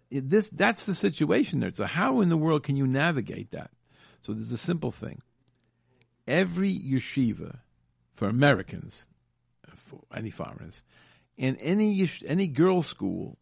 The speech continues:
not only seminaries, but e-, I think e-, I think even the, the ones that are, don't call themselves seminaries, that are for girls, all of them have a list or several lists that they give over to the girls in the first week or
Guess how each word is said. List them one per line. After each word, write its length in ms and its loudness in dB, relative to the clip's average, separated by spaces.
not 160 0
only 180 2
seminaries, 720 0
but 180 -4
e-, 340 -2
I 80 -2
think 280 -4
e-, 220 -6
I 60 -2
think 260 -6
even 320 -2
the, 440 -2
the 80 -4
ones 260 0
that 120 0
are, 360 -2
don't 200 0
call 200 0
themselves 440 -2
seminaries, 640 -10
that 140 -10
are 40 -10
for 140 -10
girls, 520 -8
all 280 6
of 120 2
them 200 2
have 520 -4
a 80 -4
list 600 2
or 160 -4
several 460 0
lists 480 -8
that 180 -4
they 120 0
give 340 2
over 280 2
to 160 -6
the 100 -4
girls 300 -4
in 60 -8
the 80 -6
first 340 -8
week 220 -8
or 120 -12